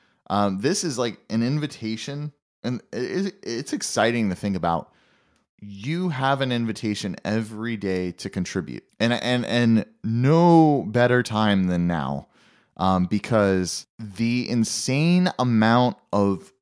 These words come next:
options you have in this day and age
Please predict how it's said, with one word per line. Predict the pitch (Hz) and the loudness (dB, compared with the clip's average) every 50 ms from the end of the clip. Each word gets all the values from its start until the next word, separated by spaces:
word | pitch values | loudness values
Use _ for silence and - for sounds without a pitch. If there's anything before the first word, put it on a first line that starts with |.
| _ _ _ _ _ _ _ _ - | _ _ _ _ _ _ _ _ -2
options | 113 123 127 127 - - - 107 92 90 85 - - | 0 0 0 -2 -4 -6 -4 -4 -4 -4 -6 -6 -4
you | 101 107 110 | -2 -2 -2
have | 113 120 117 101 85 67 65 76 - - _ _ | -2 -2 -2 -2 -2 -2 -6 -10 -12 -14 _ _
in | - 98 101 | -10 -6 -6
this | 107 107 - | -6 -6 -6
day | - - 117 117 113 | -6 -6 -4 -2 -2
and | 107 | -2
age | 101 90 82 80 78 73 - - - | -2 -4 -6 -8 -10 -10 -12 -16 -18